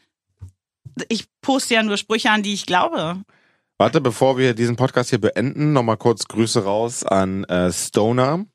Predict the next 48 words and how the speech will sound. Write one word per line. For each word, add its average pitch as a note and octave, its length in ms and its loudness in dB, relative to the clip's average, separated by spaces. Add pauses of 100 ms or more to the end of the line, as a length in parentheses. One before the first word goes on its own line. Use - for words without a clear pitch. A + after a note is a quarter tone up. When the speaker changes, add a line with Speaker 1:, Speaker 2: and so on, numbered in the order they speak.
Speaker 2:
dessen G2 260 -2
Fragen G#2+ 320 2
wir A2 60 0
beantwortet G2+ 460 0
haben. A2 180 2
Und G2+ 100 -2
ich F#2+ 60 -4
find, - 220 -4
das C3 240 0 (340)
können G2+ 160 0
wir G2 60 2
gerne G#2 240 2
öfter A#2 220 0
machen. E2+ 180 -2
Also F#2 220 0
wenn G#2 120 2
ihr A#2 120 0
auch B2+ 80 0
irgendwelche F#2+ 320 -2
Fragen D#2 420 -2
habt - 260 -6 (200)
Speaker 1:
Jetzt G#3+ 180 -6
wird A#3+ 140 0
Speaker 2:
oder G3 140 2
Speaker 1:
Stoner B3+ 280 2
uns A#3 140 -6
jeden A#3+ 180 0
Tag C4+ 220 0
Nachrichten G3+ 500 -4
schicken. - 480 -2
Speaker 2:
Ah, - 60 -6
müssen B2 160 0
ja C3 100 4
auch A#2+ 80 2
jetzt, G3+ 320 0
Speaker 1:
Nein, F4 120 -10
Speaker 2:
entweder - 360 2
habt G3 60 4
ihr - 60 4
Speaker 1:
Spaß. C3+ 100 0
Speaker 2:
die A#2+ 80 2
Fragen A2 440 0
wirklich C#3+ 380 0
aus C3+ 120 -2
eurem B2+ 320 0
Private A#2+ 380 0
Life A#2+ 300 2
oder G#2+ 380 2